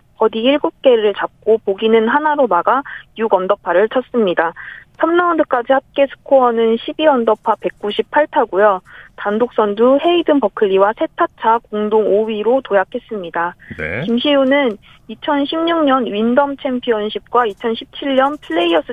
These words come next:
Speaker 1: 챔피언십, 이천이십일 년 아메리칸 익스프레스까지 피지에이 투어 삼 승을 보유한 선수고요. 통산 팔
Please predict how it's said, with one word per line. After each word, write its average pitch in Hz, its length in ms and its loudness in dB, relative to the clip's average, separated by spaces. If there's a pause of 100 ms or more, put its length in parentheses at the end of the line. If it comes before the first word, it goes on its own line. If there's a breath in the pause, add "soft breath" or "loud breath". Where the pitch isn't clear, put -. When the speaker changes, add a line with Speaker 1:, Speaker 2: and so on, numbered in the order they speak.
Speaker 1:
챔피언십, 190 680 -6 (300 loud breath)
이천이십일 226 840 -2
년 269 240 2 (140)
아메리칸 240 640 -2
익스프레스까지 220 1040 -6
피지에이 294 440 -4
투어 240 220 0
삼 330 280 -6
승을 294 360 -2
보유한 208 420 0
선수고요. 214 680 -2 (460 loud breath)
통산 311 340 -4
팔 359 220 -2